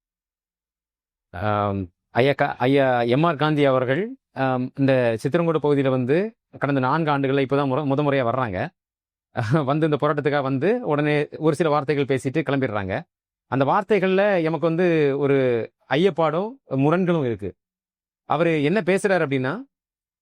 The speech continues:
ஆ, கனிம வளங்கள் இங்கிருந்து கொண்டு செல்வதற்கு அனுமதிக்கப்பட வேண்டும், வீடு கட்டுறதுக்கு, ஆ, அரசுடைய பணிகளுக்கு, ஆ, ஓ, கொண்டு போறதுக்கான அனுமதி சீட்டு, அதாவது ப-, பாஸ் வழங்கப்படணும் அப்படின்னு சொல்லிட்டு சொல்றாரு.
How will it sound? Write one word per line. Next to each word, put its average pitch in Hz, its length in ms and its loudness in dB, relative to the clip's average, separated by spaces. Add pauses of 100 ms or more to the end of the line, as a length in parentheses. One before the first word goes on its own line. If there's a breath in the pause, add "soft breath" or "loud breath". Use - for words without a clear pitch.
(120)
ஆ, 135 320 -2 (120)
கனிம 208 300 0
வளங்கள் 202 560 0
இங்கிருந்து 170 360 0
கொண்டு 175 200 0
செல்வதற்கு 165 680 0
அனுமதிக்கப்பட 151 500 0
வேண்டும், 131 360 -2
வீடு 185 260 2
கட்டுறதுக்கு, 139 480 0 (440)
ஆ, 147 340 -2
அரசுடைய 156 760 2
பணிகளுக்கு, 151 500 0 (520)
ஆ, 147 240 0 (100)
ஓ, 147 300 -2
கொண்டு 175 220 0
போறதுக்கான 151 560 0 (280)
அனுமதி 185 280 2
சீட்டு, 120 340 -2
அதாவது 160 280 2 (220)
ப-, 175 180 0
பாஸ் 175 320 -2
வழங்கப்படணும் 139 440 -2
அப்படின்னு 123 260 -4
சொல்லிட்டு 156 140 0
சொல்றாரு. 98 240 -6